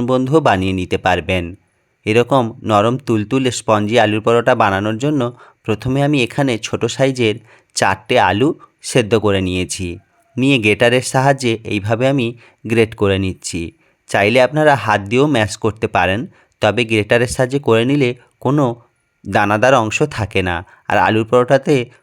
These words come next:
কোনো শক্ত কিংবা দানাদার অংশ থাকলে পরোটাগুলো কিন্তু ভালোভাবে বানানো যায় না। তাই চামচ দিয়ে আমি ভালো করে এটাকে আমি ম্যাশ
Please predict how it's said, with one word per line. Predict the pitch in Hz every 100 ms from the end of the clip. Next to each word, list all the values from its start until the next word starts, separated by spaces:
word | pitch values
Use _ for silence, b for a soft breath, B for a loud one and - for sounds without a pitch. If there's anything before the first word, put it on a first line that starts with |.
| b
কোনো | 123 131 139
শক্ত | - 110 104 - 139
কিংবা | 131 120 123
দানাদার | 113 104 101 120
অংশ | 110 98 -
থাকলে | - 135 139 107 - B B
পরোটাগুলো | 101 95 113 120 131
কিন্তু | 151 151 143
ভালোভাবে | 107 104 98 101 110 131
বানানো | 120 101 98 95
যায় | 95 92
না। | 90 90 95 _ b b b
তাই | 123
চামচ | 127 117 101 113 110
দিয়ে | 139
আমি | 135 135
ভালো | 101 98
করে | 101 120
এটাকে | 117 113 123
আমি | 127 127 117 110 b b
ম্যাশ | 110 113